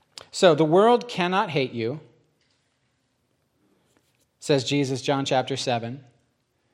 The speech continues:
"The world cannot," this is what he says to his little brothers, but his, not his, to his brothers. I don't know if they were little brothers. His brothers are goading, they don't believe in him, so they say, "Aren't you gonna go out in public and do this stuff in public? Don't you wanna be seen as the real Messiah? If you wanna be seen as the Messiah, why aren't you going up to the, to the festival? Why aren't you going?"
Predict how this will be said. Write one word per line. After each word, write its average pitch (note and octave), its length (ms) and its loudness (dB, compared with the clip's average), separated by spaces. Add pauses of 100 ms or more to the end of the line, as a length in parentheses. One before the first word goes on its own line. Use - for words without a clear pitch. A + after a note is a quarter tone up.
(380)
"The D#3+ 120 2
world F#3+ 320 4
cannot," F#3+ 380 -2
this G#3+ 180 -2
is F#3 180 -4
what E3+ 120 2
he D3+ 40 0
says D3+ 240 -2
to D3 60 -6
his B2 120 -4
little B2+ 160 -4
brothers, A2+ 320 -6
but - 180 -12
his, A#2+ 260 -8
not A#2 160 -6
his, G#2 140 -14 (100)
to - 100 -10
his G#2+ 120 -10
brothers. A2 320 -4
I A#2 40 -4
don't A#2 60 -6
know A2 60 -8
if G#2 60 -14
they G#2+ 80 -8
were G#2 80 -8
little G#2 200 -10
brothers. G#2 360 -16 (720)
His D3+ 120 0
brothers E3+ 360 2
are C#3 60 0
goading, D3 460 2
they C#3 100 2
don't C#3+ 140 0
believe B2 220 -4
in A#2+ 80 -6
him, A2 140 -12
so A#2 100 -14
they A#2+ 100 -4
say, A2 280 -8 (840)
"Aren't F3+ 200 2
you G3 60 -2
gonna G3 180 0
go F3+ 180 2
out F#3+ 180 2
in E3 80 -6
public F3 340 0
and D3 180 -4
do D3 120 0
this D#3+ 160 -2
stuff E3 240 -2
in D#3+ 80 -6
public? E3 460 -2
Don't E3 240 -4
you F3 80 0
wanna F3 160 -2
be D#3+ 100 -2
seen F3+ 320 -4
as D#3 160 -4
the D3+ 80 0
real D#3+ 160 0
Messiah? F3 360 0
If D#3 100 -6
you E3 40 -4
wanna D#3+ 120 -2
be D#3+ 100 -2
seen F3 180 -4
as D#3 120 -4
the D3+ 40 -6
Messiah, F3 380 0
why D3+ 80 2
aren't D3+ 140 -2
you D#3+ 80 -6
going E3 160 -2
up D#3+ 100 -4
to D#3 80 -8
the, D3+ 120 -10
to - 280 -8
the D#3 140 -4
festival? D#3+ 640 -4
Why C#3+ 100 4
aren't D#3 160 -4
you D#3+ 60 -6
going?" D#3 320 -2